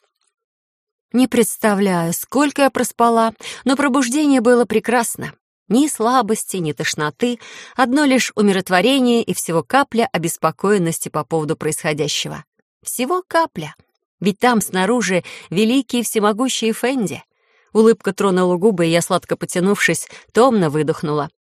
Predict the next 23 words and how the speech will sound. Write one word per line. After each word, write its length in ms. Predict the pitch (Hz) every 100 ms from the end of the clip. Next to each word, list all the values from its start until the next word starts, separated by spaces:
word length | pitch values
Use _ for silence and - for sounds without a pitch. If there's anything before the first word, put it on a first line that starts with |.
| _ _
Оказывается, 920 | - 262 285 294 262 277 285 - - 294
не 160 | 277
так 280 | 247 240 233
уж 120 | -
я 180 | 247 240
и 40 |
люблю 300 | 240 233 202
руководить 580 | 214 226 226 233 180 185
и 40 | 214
командовать. 760 | 233 180 165 202 170 139 - _ _ _ _
Это 180 | 180 196
дикое 320 | 190 - 190
напряжение, 600 | 185 - 180 220 240 160
концентрация 960 | - 180 - 165 190 214 196 - 160 - - -
и 100 | 190
контроль 520 | 214 214 196 262 220
над 160 | 185
собственными 680 | 180 - 233 - 196 190 185
мыслями, 440 | 185 240 - 175 160
словами 480 | - 165 208 185
и 40 | 165
действиями, 720 | 160 247 220 165 147 143 - - _
принятие 580 | 226 240 254 - 240